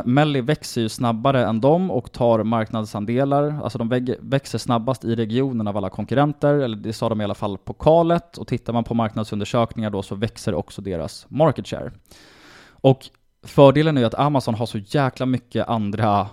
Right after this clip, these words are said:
liksom, dels segment men också geografier att fokusera på.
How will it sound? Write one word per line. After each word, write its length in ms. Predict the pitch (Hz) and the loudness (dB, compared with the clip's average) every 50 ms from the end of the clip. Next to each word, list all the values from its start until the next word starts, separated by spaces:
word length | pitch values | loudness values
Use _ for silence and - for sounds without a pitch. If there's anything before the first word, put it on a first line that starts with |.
| - - | -10 -14
liksom, 360 | - 113 104 107 98 101 101 - | -12 -8 -8 -8 -8 -10 -6 0
dels 320 | 131 151 165 151 - - - | 2 2 2 2 0 -6 -12
segment 720 | - - - 107 98 104 113 151 156 98 95 107 104 - | -6 -4 -4 -2 0 0 0 0 0 -2 -2 -4 -6 -6
men 120 | - 113 - | -4 -4 -4
också 220 | - - - - | -4 -6 -8 -6
geografier 800 | 143 139 131 117 104 104 110 110 104 - - 175 139 90 87 90 | -2 0 2 2 2 0 -2 -4 -2 -2 -2 -2 0 -2 -2 -4
att 200 | 87 - - - | -4 -6 -8 -10
fokusera 560 | - - - - 113 - - 160 147 85 78 | -12 -14 -10 -8 -8 -4 -2 -2 0 0 -2
på. 280 | 73 - - 62 62 | -2 -4 -6 -6 -6